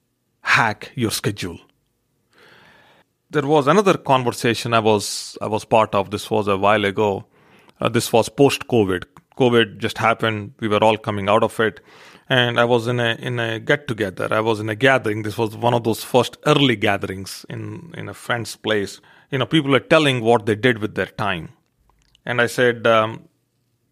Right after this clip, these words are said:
"If you did something with your time, it should be visible. You shouldn't be telling what you, what you did with your time."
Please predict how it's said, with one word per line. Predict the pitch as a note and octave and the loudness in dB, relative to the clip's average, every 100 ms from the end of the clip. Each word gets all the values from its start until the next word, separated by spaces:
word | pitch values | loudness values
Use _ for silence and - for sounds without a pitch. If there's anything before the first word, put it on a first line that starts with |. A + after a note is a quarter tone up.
| _ _ - | _ _ -10
"If | - | 0
you | C#3 A#2+ | 2 4
did | E3+ | 2
something | - D#3+ D3 C#3+ B2 | 2 -4 -2 -4 -4
with | G#2+ G2+ | -4 -6
your | |
time, | - B2 A2 E2+ E2+ | -4 -2 -2 -4 -10
it | A#2+ | -12
should | - A#2 | -10 -6
be | G#2+ | -4
visible. | G2 G#2+ F#2+ E2 - _ _ _ _ _ _ _ _ _ _ _ _ _ C#3 | -2 -4 -6 -12 -18 _ _ _ _ _ _ _ _ _ _ _ _ _ -2
You | C#3+ | 0
shouldn't | E3 D3+ C3 | 0 0 0
be | - | 2
telling | C#3+ C3 G2+ G#2 | 2 2 -2 -2
what | A2 - - | -2 -2 -4
you, | C3 G#2+ - | -6 -6 -4
what | B2 A#2 | -2 -2
you | A2 A#2 | -2 -4
did | A2 | -6
with | G#2 | -8
your | G2+ - | -8 -6
time." | G#2+ G#2 | -8 -8